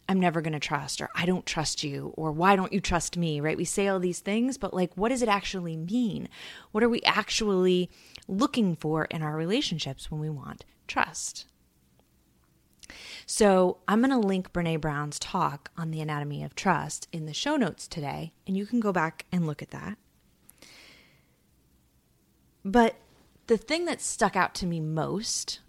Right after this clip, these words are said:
that we're gonna work on today <laughs> is an African proverb that Maya Angelou quoted, which goes like this: "Be wary of the naked man offering you a shirt."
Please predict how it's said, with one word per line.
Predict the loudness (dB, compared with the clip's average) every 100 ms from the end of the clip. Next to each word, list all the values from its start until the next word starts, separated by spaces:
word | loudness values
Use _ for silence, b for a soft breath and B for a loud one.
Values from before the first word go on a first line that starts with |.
| -4
that | -2
we're | 0 0
gonna | 2 0
work | -2 -4 -4
on | -10
today | -10 -6 -4 -4 -4 -6 B B
<laughs> | -20 2
is | 6 8 6 0 -2
an | -2 2
African | 6 6 6 0 -2
proverb | 0 0 0 -4 -6 -6 -10 -14 _ B B B B
that | 2
Maya | 4 4 4
Angelou | 2 2 2 2 0
quoted, | -2 -6 -6 -8 -10 -12 -20 _ _ b b b b
which | -2 0
goes | 6 6 6
like | 2
this: | -2 -10 -12 -14 -18 _ _ _ _ _ b b b b -4
"Be | 4 6
wary | 8 6 6 4 2 0 -6 _
of | -4 -2
the | -2
naked | 0 0 0 0
man | 2 2 0 -6 -12 -14 _ _ _
offering | -4 -4 -4 -2 -2 -4
you | -2
a | -2
shirt." | -2 -6 -8 -12